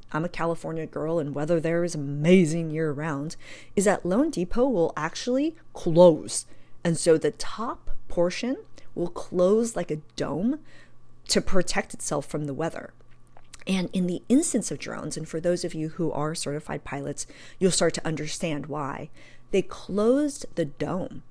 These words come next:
And so if you think about it, from a F P V, they're racing, going ninety miles an hour. As long as the dome is closed,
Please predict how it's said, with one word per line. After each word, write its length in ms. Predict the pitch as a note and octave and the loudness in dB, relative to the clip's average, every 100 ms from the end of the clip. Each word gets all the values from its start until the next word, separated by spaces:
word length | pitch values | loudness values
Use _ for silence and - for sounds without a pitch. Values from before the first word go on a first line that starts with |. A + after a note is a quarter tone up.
| - - | -20 -6
And 120 | F#3 F3+ | -4 0
so 100 | F#3 | 0
if 120 | F3 | 2
you 80 | E3+ | 8
think 340 | - B3+ - | 10 10 2
about 280 | D#3+ - - | -2 -8 -10
it, 200 | - - - - - | -10 -12 -16 -18 -16
from 280 | - F3+ E3+ | -2 0 2
a 360 | D#3+ D#3 D#3 - - | 2 2 -2 -6 0
F 300 | G#3+ A3+ - | 2 2 -2
P 160 | A3 | -2
V, 340 | F3+ F3 E3+ E3 | 0 0 2 0
they're 160 | D3+ | -2
racing, 640 | D3+ F3 B3 A3+ A#3 G3+ F3 | 0 6 6 6 0 0 0
going 260 | C#3+ D3+ | -2 0
ninety 260 | F3+ A3 G#3+ | 2 2 2
miles 300 | F#3+ F3 E3+ | 0 -4 -6
an 80 | E3 | -8
hour. 380 | D#3 D#3 D#3 - - - - - | -6 -8 -10 -12 -18 -20 -10 -4
As 140 | G#3 | 2
long 160 | A#3 F#4 | 2 2
as 80 | G#4+ | 2
the 80 | |
dome 300 | B3+ F3+ A3 | 4 4 4
is 100 | A3+ | 0
closed, 680 | - - C#3+ D3+ B3+ E4+ - | -2 -4 -2 0 0 -2 -10